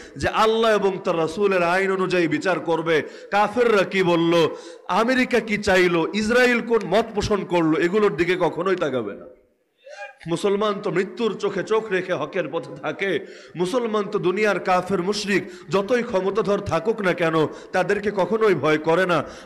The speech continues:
মক্কার যুগে আমার নবী যখন ছিলেন, মক্কার যুগে রাষ্ট্রপ্রধান যারা ছিল, নবীর পক্ষে ছিল না বিপক্ষে?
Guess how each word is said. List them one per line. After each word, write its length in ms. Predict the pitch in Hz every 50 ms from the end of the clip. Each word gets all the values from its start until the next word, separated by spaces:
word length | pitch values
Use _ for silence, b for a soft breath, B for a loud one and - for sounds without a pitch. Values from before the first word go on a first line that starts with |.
| B 147
মক্কার 420 | 170 180 185 - - 233 220 202
যুগে 220 | 180 196 175 185
আমার 260 | 180 180 180 202 202 196
নবী 200 | 190 185 185 180
যখন 300 | 180 170 175 180 165 156
ছিলেন, 380 | - - 185 190 196 170 143 - B B B B B 147
মক্কার 480 | 165 175 175 175 - 233 233 226 214
যুগে 260 | 175 196 175 160 160
রাষ্ট্রপ্রধান 680 | 151 165 170 - - 220 214 214 202 185 185 226 220 214
যারা 200 | 185 190 170 160
ছিল, 380 | - - - 170 165 165 160 135 - B B B B 143
নবীর 280 | 156 170 170 190 190 180
পক্ষে 360 | 190 190 180 185 - 208 202
ছিল 240 | 202 - 214 214 254
না 120 | 262 247
বিপক্ষে? 720 | 214 226 - 220 185 - - - - - - - - _